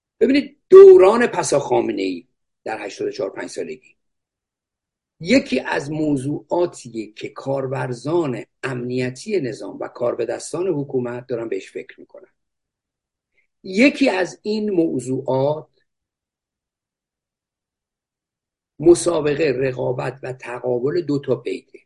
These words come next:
بیت خامنه‌ای، در رأسش مجتبی خامنه‌ای، بیت خمینی حسن خمینی. خمینی نفر اصلی بوده می‌زنه که بوده ها، همه اینا،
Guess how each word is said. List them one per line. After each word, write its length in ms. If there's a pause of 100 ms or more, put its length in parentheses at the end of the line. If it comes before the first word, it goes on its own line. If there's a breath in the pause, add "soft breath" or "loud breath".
(220)
بیت 300
خامنه‌ای، 760 (800)
در 200
رأسش 380
مجتبی 400
خامنه‌ای، 640 (1080)
بیت 360
خمینی 540
حسن 440
خمینی. 560 (3750)
خمینی 480
نفر 340
اصلی 300
بوده 180
می‌زنه 300
که 120
بوده 280
ها، 440
همه 260
اینا، 380